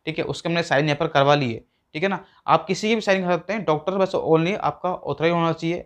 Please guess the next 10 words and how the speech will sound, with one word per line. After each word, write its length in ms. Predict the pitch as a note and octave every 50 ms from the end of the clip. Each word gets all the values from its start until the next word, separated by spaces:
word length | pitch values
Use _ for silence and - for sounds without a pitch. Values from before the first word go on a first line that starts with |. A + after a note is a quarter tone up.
| - -
एमबीएस 280 | C#3 D3+ D#3 E3 D#3+
होना, 140 | D#3+ D#3 D#3 D3+
मतलब 340 | - D3 C#3+ D#3+ E3 D#3+ - - - - - - - _
जो 180 | - D3+ D3 C#3+
है 100 | C#3 D#3
वो 140 | D#3 D#3 D#3+ D#3+
रजिस्टर्ड 300 | C#3+ B2 - - E3+ D3+
होना 100 | D3 C#3+
चाहिए 200 | - - C#3+ B2+
आपका, 160 | - - D3+